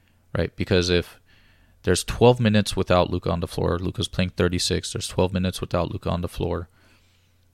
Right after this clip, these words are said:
You're playing those six minutes in the beginning of the second and the fourth. Give Spencer fourteen minutes alongside Luka instead of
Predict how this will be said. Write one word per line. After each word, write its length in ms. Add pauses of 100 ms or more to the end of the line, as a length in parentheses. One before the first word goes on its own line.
(540)
You're 120
playing 280
those 160
six 260
minutes 320
in 60
the 80
beginning 320
of 360 (160)
the 80
second 460
and 140
the 60
fourth. 460 (2750)
Give 240
Spencer 840 (920)
fourteen 640
minutes 520 (2500)
alongside 500
Luka 400
instead 380
of 340